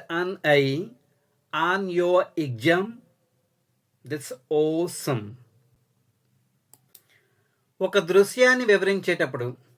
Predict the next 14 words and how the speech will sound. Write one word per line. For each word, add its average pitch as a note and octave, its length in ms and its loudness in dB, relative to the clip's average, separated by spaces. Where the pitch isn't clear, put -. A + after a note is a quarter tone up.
పర్వత A3+ 380 2
శిఖరం G#3+ 500 -4
నుండి G3+ 240 4
దృశ్యం D#3+ 760 -4
అద్భుతంగా G#3 720 -2
ఉంది. C#3 460 -4
ఉత్కంఠభరితమైన F#3 1160 -2
ప్రకృతి C#3+ 520 0
దృశ్యాలు C#3+ 1000 -2
కంటికి G3+ 460 -2
కనిపించేంత G3 720 -4
వరకు E3+ 320 0
విస్తరించి E3 680 -6
ఉన్నాయి. B2+ 520 0